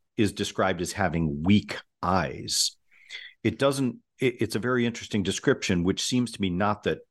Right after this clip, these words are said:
she can't see well. It means that she's weak on the eyes, that she is not beautiful or comely or attractive, and also that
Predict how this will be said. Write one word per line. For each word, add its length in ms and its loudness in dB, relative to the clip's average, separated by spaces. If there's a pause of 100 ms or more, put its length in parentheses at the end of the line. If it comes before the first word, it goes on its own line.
(120)
she 160 -2
can't 260 0
see 240 0
well. 420 -4 (420)
It 220 2
means 520 -2 (120)
that 260 4
she's 680 -2
weak 400 4 (100)
on 240 2
the 160 0
eyes, 460 -10
that 140 -2
she 160 2
is 160 0
not 300 0 (180)
beautiful 460 2
or 180 -4
comely 520 0
or 220 -4
attractive, 640 2 (400)
and 140 0
also 400 0
that 280 0